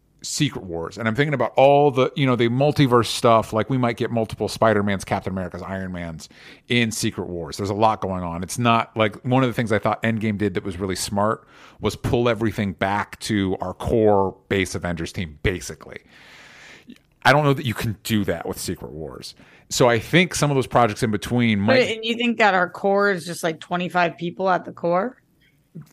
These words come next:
Speaker 1: I mean, look, but it, are, are you talking about for Secret Wars?
Speaker 2: No, you said Endgame.
Speaker 1: Endgame, well, but Endgame brought it back. Everybody vanished. So Endgame was Iron Man, Captain America, Hulk, Black Widow for a bulk of the movie. That was, it was our core Avengers team,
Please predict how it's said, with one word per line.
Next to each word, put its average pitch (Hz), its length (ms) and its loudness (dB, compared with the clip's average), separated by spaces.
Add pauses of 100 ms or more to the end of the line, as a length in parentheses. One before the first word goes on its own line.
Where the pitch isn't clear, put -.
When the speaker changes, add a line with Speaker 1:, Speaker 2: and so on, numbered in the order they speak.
(200)
Speaker 1:
I 147 140 4
mean, 147 200 0
look, 165 160 -2
but 185 220 6
it, 185 380 2
are, 143 240 4
are 143 120 6
you 143 60 2
talking 139 200 4
about 117 180 2
for 113 100 -2
Secret 131 260 -2
Wars? 175 380 0 (500)
Speaker 2:
No, 220 240 2
you 196 180 0
said 175 200 2
Endgame. 170 540 0
Speaker 1:
Endgame, 180 340 6
well, 165 120 6
but 175 140 4
Endgame 202 380 4
brought 175 160 8
it 156 80 6
back. 196 180 6
Everybody 180 460 8
vanished. 151 540 2
So 147 120 6
Endgame 170 460 4
was 127 180 0 (240)
Iron 143 280 6
Man, 135 120 2
Captain 131 240 2
America, 127 280 2
Hulk, 135 280 2
Black 117 240 0
Widow 113 500 6
for 131 180 4
a 117 40 6
bulk 127 280 6
of 110 100 2
the 101 80 2
movie. 110 380 0 (180)
That 123 180 6
was, 117 240 0
it 123 60 6
was 117 160 0
our 110 100 6
core 117 300 4
Avengers 107 400 0
team, 90 240 -8